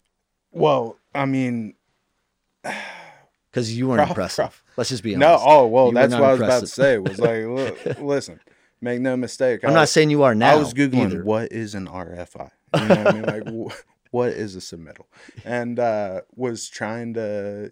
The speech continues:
Speaker 1: you know, do the old fake it till you make it. You know,
Speaker 2: Sure.
Speaker 1: I was trying to, uh, I was trying to hopefully at least sound enough like I could handle my stuff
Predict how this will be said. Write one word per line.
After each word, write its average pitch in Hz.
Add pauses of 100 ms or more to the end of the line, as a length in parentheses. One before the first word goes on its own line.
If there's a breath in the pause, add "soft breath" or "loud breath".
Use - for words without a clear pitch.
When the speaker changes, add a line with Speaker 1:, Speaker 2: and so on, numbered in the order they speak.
Speaker 1:
you 101
know, 101
do 104
the 107
old 107
fake 98
it 110
till 104
you 87
make 98
it. -
You 92
know, 92
Speaker 2:
Sure. -
Speaker 1:
I -
was 90
trying 101
to, 101
uh, 95 (800 soft breath)
I 120
was 117
trying 147
to 120
hopefully 131
at 87
least 123
sound 117 (1200)
enough 107
like 104
I 107
could 95
handle 107
my 95
stuff 107